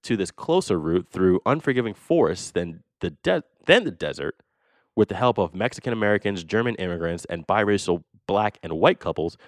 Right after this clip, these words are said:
living along the Rio Grande. Mexico had abolished slavery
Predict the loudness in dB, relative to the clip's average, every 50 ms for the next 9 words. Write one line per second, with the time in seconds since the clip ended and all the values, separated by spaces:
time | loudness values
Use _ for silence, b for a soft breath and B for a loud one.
0 | b b -4 -4 -2 -2 -4 -4 -4 -4 -4 -4 -4 -6 -6 -4 -4 -4 -4 -4
1 | -6 -8 -10 -10 -16 -20 _ _ _ _ _ _ _ _ _ _ _ -4 -4 -4
2 | -4 -4 -2 2 4 4 4 4 0 -2 -2 0 0 2 4 4 2 0 -2 -6
3 | -4 -2 -2 -2 -2 -2 -2 -2 -2 -2